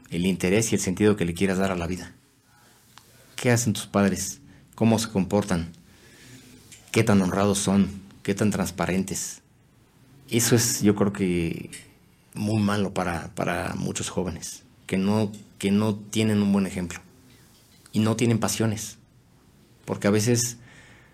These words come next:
y esa es otra faceta también de muchos, muchos padres que yo sí critico, que les quieren dar todo a los hijos digerido, ya que no lo, que no los acostumbran, no les inculcan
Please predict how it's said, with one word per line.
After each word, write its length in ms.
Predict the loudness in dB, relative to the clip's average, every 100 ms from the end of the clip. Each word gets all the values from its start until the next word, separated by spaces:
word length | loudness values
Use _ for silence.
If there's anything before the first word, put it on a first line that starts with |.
| _ -20 _ _
y 220 | -6 0 2
esa 140 | 2
es 100 | 0
otra 220 | 2 0
faceta 400 | 0 0 0 2
también 320 | 2 2 2
de 60 | 2
muchos, 520 | 2 0 -2 -4 -2
muchos 360 | -2 -2 -2 -2
padres 600 | 0 2 2 0 -6 -14 _ _ _
que 140 | -2
yo 120 | 0 2
sí 140 | 0
critico, 560 | -2 -2 -2 -2 -4 -6 _ _ -20 -20 -20 -20 -20 -20 -4
que 220 | 2 2
les 180 | 2 0
quieren 460 | 2 4 4 4
dar 200 | 4 2
todo 200 | 2 2
a 40 | 4
los 160 | 2 0
hijos 160 | -2
digerido, 500 | -4 -2 -2 -2 -4 -12 _ _ _ _ -6
ya 400 | -4 -2 -4 -2
que 100 | 0
no 140 | 0
lo, 220 | 0 -2
que 100 | 0
no 120 | 0
los 220 | 2 0 -2
acostumbran, 720 | -6 -4 0 2 4 2 2
no 100 | 2
les 340 | 0 -4 -10 -16 -20 -20 -8
inculcan 760 | -4 -2 0 2 4 2 -2